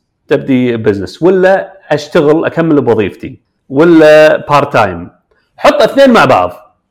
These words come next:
أشتغل ولا part time؟ لا، part time لا.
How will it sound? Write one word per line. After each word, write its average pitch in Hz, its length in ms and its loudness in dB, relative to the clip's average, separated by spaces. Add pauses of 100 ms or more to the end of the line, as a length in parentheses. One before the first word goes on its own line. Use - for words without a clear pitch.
أشتغل 226 380 0
ولا 196 200 2
part 156 200 0
time؟ 135 280 -4 (520)
لا، - 280 -4
part 135 100 -4
time 139 80 -8
لا. 98 260 -6